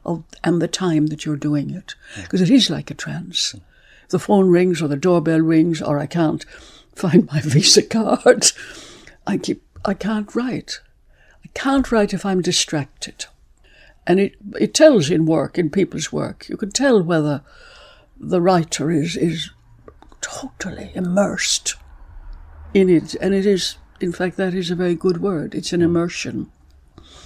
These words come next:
Speaker 1: and a heater. <laughs>
Speaker 2: I've heard you in an interview before say that you became sentient,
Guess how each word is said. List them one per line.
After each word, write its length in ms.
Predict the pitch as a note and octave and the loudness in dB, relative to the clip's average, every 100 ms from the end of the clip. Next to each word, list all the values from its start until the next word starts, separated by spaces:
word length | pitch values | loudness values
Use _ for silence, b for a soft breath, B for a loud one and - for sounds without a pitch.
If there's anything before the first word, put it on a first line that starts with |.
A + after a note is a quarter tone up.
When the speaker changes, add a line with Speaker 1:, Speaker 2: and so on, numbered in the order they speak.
| B - | B -4
Speaker 1:
and 160 | G3+ | -2
a 40 | F3 | 0
heater. 420 | D#3 C3 D#3+ D3 - - B B D2+ D2+ | -2 -4 -6 -10 -10 -14 B B -8 2
<laughs> 80 | F#3+ - - - - - B B B B B B B B B B B - - - | 4 4 0 -20 -18 -18 B B B B B B B B B B B -20 -20 0
Speaker 2:
I've 180 | C#3+ D3+ | 4 4
heard 260 | - F#3+ G3 | 6 6 8
you 280 | F#3+ E3+ C#3+ _ - | 8 8 4 _ 4
in 120 | C#3 | 8
an 100 | B2+ | 10
interview 360 | A#2+ B2 A2 | 10 8 4
before 560 | G2+ G#2+ - G#2+ F#2 F2 | 4 2 4 6 8 6
say 580 | - - G2 F#2 F2+ - B2 | 4 4 6 6 2 0 -4
that 440 | G#2 G2 - - | 2 2 2 -2
you 640 | G#2 G#2 G#2+ G#2 G2+ G2 - _ _ - | 0 6 8 8 8 6 2 _ _ 0
became 340 | A#2 B2+ A2+ | 4 8 8
sentient, 840 | - - A2 G2+ G2+ E2 E2 - | 8 8 8 8 6 4 2 -2